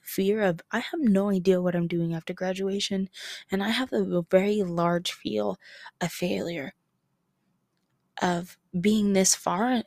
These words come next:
and not doing anything, working this hard and it not doing anything.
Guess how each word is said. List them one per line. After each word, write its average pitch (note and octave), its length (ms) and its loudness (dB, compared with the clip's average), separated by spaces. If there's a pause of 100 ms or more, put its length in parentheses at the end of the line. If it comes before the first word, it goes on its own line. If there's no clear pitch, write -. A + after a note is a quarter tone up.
(120)
and F3+ 320 2
not F3 280 -2
doing F3 280 2
anything, F3 480 -2
working G3 380 2
this G3 140 0
hard A3+ 640 -4
and F#3 140 0
it G3 120 -4
not F3+ 320 -2
doing F3 260 0
anything. F3 460 -4